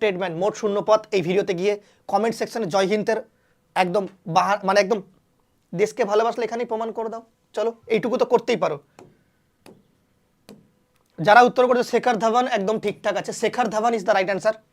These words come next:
তাই না? শেখর ধাওয়ান is the right answer। ভারতীয় ক্রিকেট, ক্রিকেটার শেখর ধাওয়ান আইসিসি চ্যাম্পিয়নশিপ ট্রফি দু হাজার পঁচিশের জন্য ইভেন্ট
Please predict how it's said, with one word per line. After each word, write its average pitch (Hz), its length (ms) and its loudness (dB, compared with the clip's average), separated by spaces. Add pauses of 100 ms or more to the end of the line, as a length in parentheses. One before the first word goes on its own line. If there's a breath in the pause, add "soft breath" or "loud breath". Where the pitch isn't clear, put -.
(120)
তাই 196 140 2
না? 208 60 -2 (300)
শেখর 226 340 0
ধাওয়ান 220 240 4
is 185 120 -4
the 254 80 4 (720)
right 185 200 0 (200)
answer। 170 240 -6 (540)
ভারতীয় 226 440 2
ক্রিকেট, 247 280 0 (360)
ক্রিকেটার 208 340 2 (100)
শেখর 220 300 0
ধাওয়ান 226 220 4 (120)
আইসিসি 196 360 -6
চ্যাম্পিয়নশিপ 214 460 -4 (100)
ট্রফি 190 280 -4 (120)
দু 180 100 -4
হাজার 196 240 -2
পঁচিশের 202 360 -6
জন্য 202 140 -2 (540 soft breath)
ইভেন্ট 226 360 2